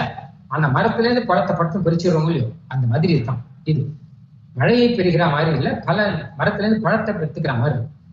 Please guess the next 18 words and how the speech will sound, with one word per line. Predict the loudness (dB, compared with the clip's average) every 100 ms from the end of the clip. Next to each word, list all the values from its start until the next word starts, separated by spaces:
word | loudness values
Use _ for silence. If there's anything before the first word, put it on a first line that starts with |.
| -20
இப்ப | -8 -4
திருவேங்கடமுடியானுடைய | 2 2 4 2 2 2 0 0 0
திருமேனி | 0 2 2 2 0 -2
அப்படிங்கிறது | -2 0 0 -2
இருக்கு, | -4 2 6 8 6 2 2 6 8 8 4 0
அது | 2 2
அப்படி | 4
இருக்கு. | 2 2 0 -2 -16 -20 -20 -20 -20 -6
சுருக்கமா | 0 2 4 2
இந்த | 2 -2
ஸ்லோகத்துல | 0 2 2 2
என்ன | 0
சொல்றாருன்னா, | 0 2 2 2 0 -4 -14 -6
"ரூடா | -2 0 2 2 2
விஷாச்சலபதேஹ | 0 0 2 2 2 2 2 0 -2 -2 0 2 2 0 -4 -14 -20 -8
பாதே | 0 0 4 2 4
முககாந்தி | 0 0 0 2 2 0 -2 -2
பத்ரலச்சாயா | -2 -4 0 2 2 -2 0 2 2 2 0